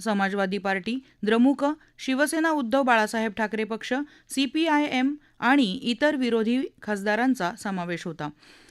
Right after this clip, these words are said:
ही विधेयकं म्हणजे संविधानाच्या मूलभूत ढाच्यावर हल्ला असल्याचं सांगत त्याचा मसुदा आधी संयुक्त संसदीय समितीकडे तपासण्यासाठी पाठवावा,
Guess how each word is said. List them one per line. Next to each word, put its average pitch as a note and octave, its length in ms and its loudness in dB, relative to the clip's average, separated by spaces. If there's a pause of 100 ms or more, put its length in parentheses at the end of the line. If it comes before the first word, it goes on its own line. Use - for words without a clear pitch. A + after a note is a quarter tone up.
(140)
ही D#4+ 180 2
विधेयकं D#4 520 0
म्हणजे C#4+ 280 2
संविधानाच्या A#3 720 0
मूलभूत A3 540 0
ढाच्यावर B3+ 560 -2
हल्ला G#3 300 -2
असल्याचं G3 460 -4
सांगत G3 340 -4 (400)
त्याचा A3 260 0
मसुदा C#4 440 2
आधी G#3+ 360 0 (220)
संयुक्त B3+ 460 2
संसदीय C4 540 0
समितीकडे A#3 680 -2
तपासण्यासाठी G3+ 680 -4
पाठवावा, G3+ 500 -4